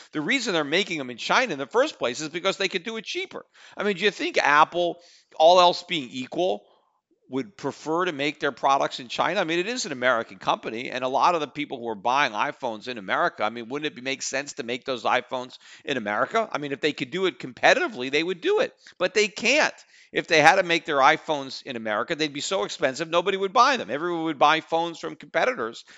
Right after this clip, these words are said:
that were manufacturing outside the United States. So it's not by choice that Apple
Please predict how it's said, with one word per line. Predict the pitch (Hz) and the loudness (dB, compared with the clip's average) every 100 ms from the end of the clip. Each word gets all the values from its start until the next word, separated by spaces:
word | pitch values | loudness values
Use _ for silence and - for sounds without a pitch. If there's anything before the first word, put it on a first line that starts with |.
| - | -2
that | 139 151 | 0 2
were | |
manufacturing | 147 139 151 151 147 139 - 156 - | 2 2 0 0 2 2 0 -8 0
outside | 135 143 - 151 160 | 0 0 0 0 0
the | |
United | 175 185 190 | 0 -2 -2
States. | - 262 233 | -2 -2 -2
So | - 143 - - _ | -4 -4 -6 -20 _
it's | 147 - | -8 -2
not | 196 233 - | 2 2 4
by | 139 | 4
choice | - - 135 190 185 131 - - - _ _ _ _ | 2 -6 0 4 4 2 -6 -8 -12 _ _ _ _
that | 131 135 | 0 2
Apple | 135 123 - 131 127 | 4 2 0 -4 -4